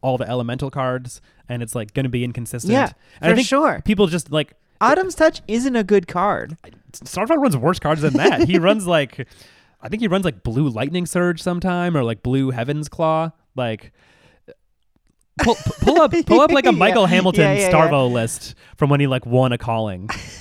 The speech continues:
Speaker 2: <laughs>
Speaker 1: I'm, you will be, probably be shocked at the, at the quality of cards. And this
Speaker 2: Right.
Speaker 1: is, and this is, like, partially, you know, it's just, like, a, a, a, a reps thing and, like, a numbers thing. Like, once people played enough games with Starvo and, like,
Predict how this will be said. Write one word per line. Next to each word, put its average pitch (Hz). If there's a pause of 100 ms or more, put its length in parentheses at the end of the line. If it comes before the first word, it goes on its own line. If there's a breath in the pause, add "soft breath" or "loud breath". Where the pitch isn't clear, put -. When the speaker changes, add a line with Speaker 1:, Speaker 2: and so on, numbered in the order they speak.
Speaker 2:
<laughs> -
Speaker 1:
I'm, 143
you 151
will 185
be, 156
probably 156
be 139
shocked 123
at 117
the, 117
at 123
the 117
quality 117
of 104
cards. 101 (280 soft breath)
And 185
this 220
Speaker 2:
Right. 302
Speaker 1:
is, 247
and 190
this 254
is, 247
like, 240
partially, 156
you 180
know, 175
it's 160
just, 202
like, 185
a, 165
a, 131 (100)
a, 110 (100)
a 143
reps 131
thing 143
and, 135
like, 127
a 127
numbers 131
thing. 147
Like, 127 (360 soft breath)
once 151
people 135 (140)
played 143
enough 127
games 127
with 135
Starvo 147
and, 127
like, 101